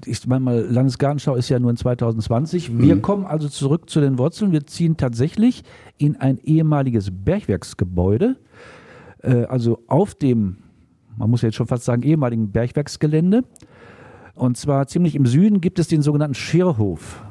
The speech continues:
Speaker 2: Mhm.
Speaker 1: Und das hat tatsächlich mit Anschirren zu tun.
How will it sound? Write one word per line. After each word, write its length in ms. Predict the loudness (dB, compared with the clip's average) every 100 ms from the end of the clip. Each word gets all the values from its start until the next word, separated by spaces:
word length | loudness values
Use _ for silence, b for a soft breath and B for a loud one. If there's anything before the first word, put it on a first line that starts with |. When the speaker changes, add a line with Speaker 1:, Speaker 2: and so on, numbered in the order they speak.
| -6
Speaker 2:
Mhm. 300 | 0 2 0 -4 B B B B -4
Speaker 1:
Und 140 | -2
das 160 | 0 -2
hat 140 | -4 _ -4
tatsächlich 480 | -2 0 -2 -2
mit 180 | -4 -4 _ _
Anschirren 800 | 0 2 0 _ -10 -4 -2 -2
zu 100 | -4
tun. 460 | -8 -4 -2 -2